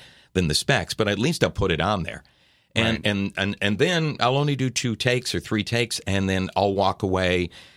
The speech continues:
Speaker 1: maybe go out for a walk, uh, you know, go get a cup of coffee, come back ten minutes later, and then listen to the audition up on the speakers with fresh ears and different perspective. And it's amazing how it changes.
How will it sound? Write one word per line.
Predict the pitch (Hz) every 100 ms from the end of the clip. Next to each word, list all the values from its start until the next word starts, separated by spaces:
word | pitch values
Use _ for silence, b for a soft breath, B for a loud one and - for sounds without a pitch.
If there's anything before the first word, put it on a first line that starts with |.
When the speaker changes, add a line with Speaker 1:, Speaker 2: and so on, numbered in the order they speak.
| B B
Speaker 1:
maybe | 101 85
go | 90 87
out | 82
for | -
a | 90
walk, | 92 98 92 92 - - 87
uh, | 85 82 82
you | 82
know, | 85 80 82 80 76 78 71 71 67
go | 95
get | 85 80
a |
cup | - -
of | -
coffee, | 123 110 - 104 92
come | - 95
back | 85 82 82 - _ _
ten | - 98
minutes | 85 82 -
later, | 104 101 90 87 B B B -
and | 101
then | 95 87
listen | 90 98 120 - 90 78 80 -
to | - 90
the | 82 82
audition | 80 80 - 85
up | - -
on | 78
the | 73
speakers | - 135 - 78 73 -
with | 80 78
fresh | - 90 78 -
ears | 120 120 117 98
and | 82 80 - B B -
different | 87 - 73
perspective. | 80 - 123 127 87 85 80 -
And | 85 80
it's | -
amazing | 85 131 147 80
how | 85 80 80 76
it | 73 -
changes. | - 147 151 - 62